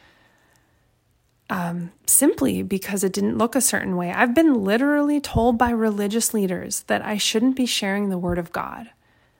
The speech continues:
I've been questioned, again, by people, pastors,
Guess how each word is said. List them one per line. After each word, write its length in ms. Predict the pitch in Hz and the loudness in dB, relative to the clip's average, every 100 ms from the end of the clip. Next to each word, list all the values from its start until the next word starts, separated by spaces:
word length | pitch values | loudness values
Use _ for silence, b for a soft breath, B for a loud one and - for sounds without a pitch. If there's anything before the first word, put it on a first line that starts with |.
| _ _ _ _ _ _ _ | _ _ _ _ _ _ _
I've 120 | 214 220 | -4 4
been 160 | 262 | 2
questioned, 760 | 226 - 220 - - 285 285 285 _ B B B B B B - - | 2 2 2 2 0 2 2 0 _ B B B B B B -20 -10
again, 520 | 202 214 254 233 180 | -4 2 4 4 2
by 240 | 185 190 | -2 -2
people, 840 | 233 - 320 330 - - - - - | -4 0 -2 0 -2 -2 -2 -6 -6
pastors, 920 | - 240 302 - - 180 190 202 - | 2 4 4 2 0 -6 -6 -6 -8